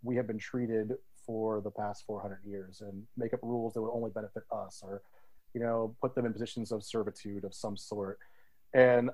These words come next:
I think that, I mean, I'm not white, so I don't know, but that's the look at their minds. I'm not from rural America, and I've, you know, never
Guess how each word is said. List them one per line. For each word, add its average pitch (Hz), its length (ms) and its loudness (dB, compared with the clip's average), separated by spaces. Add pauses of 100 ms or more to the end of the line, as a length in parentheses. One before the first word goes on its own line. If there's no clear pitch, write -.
I 131 100 10
think 131 320 4
that, 127 320 10
I 143 100 10
mean, 139 220 4
I'm 151 120 12
not 139 180 6
white, 202 200 6
so 165 120 8
I - 20 12
don't 151 160 10
know, 156 240 10
but 131 60 4
that's 123 180 6
the 135 80 0
look 123 220 4
at 117 40 -2
their 120 80 2
minds. 117 280 6
I'm 123 80 4
not 123 200 4
from 123 140 2
rural 131 220 6
America, 127 360 6
and 120 120 6
I've, 117 180 2 (220)
you 120 80 0
know, 117 100 2
never 117 440 4